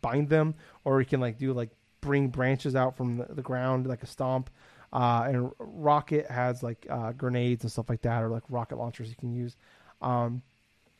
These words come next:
and they have cooldowns, stuff like that. And you only play as, uh, Star-Lord and, um, he has, uh, his, his dual pistols. Um, and he has, like, his, like, a melee. Uh, the, the combat isn't great. I'll admit that it is very,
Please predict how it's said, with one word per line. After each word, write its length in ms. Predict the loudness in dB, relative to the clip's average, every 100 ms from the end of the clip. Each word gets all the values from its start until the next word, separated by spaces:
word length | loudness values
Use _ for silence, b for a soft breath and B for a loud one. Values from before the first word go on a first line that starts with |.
| -6 4
and 100 | 6
they 60 |
have 100 | 6
cooldowns, 500 | 6 6 8 8 6
stuff 160 | 2 -2
like 120 | 4
that. 200 | 6 6
And 80 | 6
you 60 | 4
only 100 | 4
play 240 | 6 6
as, 180 | 4 0 b b b _
uh, 100 | 0
Star-Lord 600 | 4 8 8 10 8 8 4
and, 480 | 2 4 2 0 -6 b b _
um, 420 | 6 8 8 4 2
he 140 | 6
has, 260 | 6 4 -2 -12 _ _ -2
uh, 300 | 0 0 -2 -4
his, 220 | -4 -4 -2
his 220 | -2 -2 -2 _ _
dual 220 | 2 2 4
pistols. 560 | 2 2 0 0 -2 b b b 2
Um, 440 | 6 10 8 6 4
and 140 | 4
he 60 | 6 6
has, 140 | 6
like, 80 | 4
his, 180 | 2 2
like, 140 | -2
a 60 | -2
melee. 480 | 0 2 0 -2 b b b
Uh, 140 | 0 2
the, 200 | 2 -2
the 100 | -2
combat 360 | 4 6 8 6
isn't 240 | 2 -2
great. 420 | 0 0 0 -6 -4
I'll 80 | 0
admit 220 | 2 2
that 320 | 2 2 0
it 180 | -2 0
is 280 | 0 0 0
very, 600 | 2 4 4 2 0